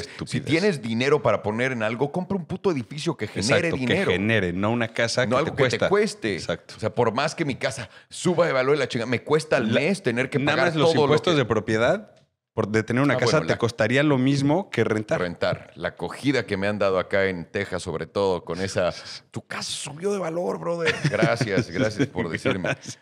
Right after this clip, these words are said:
Speaker 2: La inflación me pegó, no hice más dinero, pero sí más impuestos tuve que pagar.
Speaker 1: Sí, así es.
Speaker 2: ¿Algo más que agregar, Ro?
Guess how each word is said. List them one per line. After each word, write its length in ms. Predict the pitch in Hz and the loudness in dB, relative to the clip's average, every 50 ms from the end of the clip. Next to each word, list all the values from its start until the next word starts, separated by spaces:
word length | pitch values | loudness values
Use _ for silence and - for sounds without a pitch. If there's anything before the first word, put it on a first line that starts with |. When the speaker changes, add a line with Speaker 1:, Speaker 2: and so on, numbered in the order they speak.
| - - | -10 -6
Speaker 2:
La 120 | 95 101 | -4 -4
inflación 540 | 107 101 90 107 107 104 - 127 135 139 147 | -4 -4 -4 -4 -4 -2 -2 -2 -2 0 0
me 80 | 147 139 | 0 0
pegó, 320 | - 127 127 143 170 170 | 0 0 2 2 2 2
no 160 | 156 156 165 | 4 2 0
hice 160 | 160 139 - | 2 2 2
más 240 | 151 156 156 156 131 | 2 2 2 0 0
dinero, 360 | 143 156 180 190 160 139 123 104 - | -2 -2 0 2 2 2 2 2 2
pero 380 | 120 107 107 107 87 87 80 - | 2 4 4 2 0 -2 -6 -8
sí 220 | - - 117 113 | -6 -4 -2 0
más 240 | 113 113 113 98 101 | 0 0 0 -2 -4
impuestos 400 | 92 80 110 107 101 - 90 82 | -6 -4 -4 -4 -4 -4 -8 -8
tuve 180 | 113 110 101 | -6 -6 -4
que 100 | - - - | -4 -6 -4
pagar. 400 | - 87 85 87 98 101 101 101 | -2 -2 -2 0 0 0 0 0
Speaker 1:
Sí, 140 | 90 - 87 82 80 82 82 | -2 -4 -2 -2 -2 -4 -6
así 240 | 80 - - 82 80 | -8 -8 -8 -8 -8
es. 220 | 80 - - - | -8 -8 -4 -2
Speaker 2:
¿Algo 160 | 123 143 151 | -2 0 0
más 160 | 147 143 143 - | 0 -2 -2 -2
que 80 | 143 | -2
agregar, 340 | 123 113 107 95 107 113 - - | -2 -2 -2 -2 -4 -4 -4 -6
Ro? 80 | - | -10